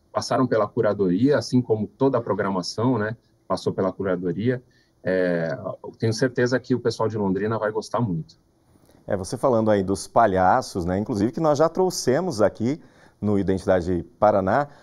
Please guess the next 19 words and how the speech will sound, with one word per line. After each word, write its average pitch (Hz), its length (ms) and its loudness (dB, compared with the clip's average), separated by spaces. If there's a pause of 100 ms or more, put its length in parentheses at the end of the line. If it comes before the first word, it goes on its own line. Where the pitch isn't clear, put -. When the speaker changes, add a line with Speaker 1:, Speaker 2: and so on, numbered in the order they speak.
(160)
Speaker 2:
a 110 120 0
criançada, 165 540 4
então, 147 260 -2
também 143 340 0
pode 139 320 2
conferir, 147 460 -2
né, 113 80 2
o 104 60 0
público 104 340 -4
infanto-juvenil 104 640 -2
pode 107 460 2
curtir 113 480 -2
aí 98 100 4
a 101 60 4
programação 98 520 -2
do 95 80 -4
Filo 101 220 -6
tranquilamente, 92 720 -4
né, 90 180 -8